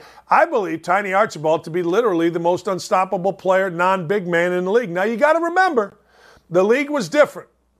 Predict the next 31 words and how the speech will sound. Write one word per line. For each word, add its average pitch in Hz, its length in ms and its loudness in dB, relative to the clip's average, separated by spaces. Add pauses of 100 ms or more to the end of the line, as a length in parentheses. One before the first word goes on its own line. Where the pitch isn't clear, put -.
(400)
Big 285 200 2
men 294 260 0
got 269 240 4
the 254 60 0
ball. 247 560 2
You 196 140 -10
had 240 220 2
sky 269 440 2
hooks, 262 320 2
so 214 160 -2
big 269 300 -6
men 294 200 -6
were 269 140 0
the 240 80 0
focus. 269 600 0 (500)
But 190 160 2
in 196 100 -2
terms 269 380 -2
of 180 120 -6
guards, 269 560 2 (280)
he, 320 480 0
Tiny 262 400 0
Archibald, 196 640 0
was 151 240 -6
the 277 240 0
most 277 360 2
unstoppable 226 720 0
force. 233 480 -4 (500)
I'll 311 140 2
never 247 280 0
forget 247 580 -2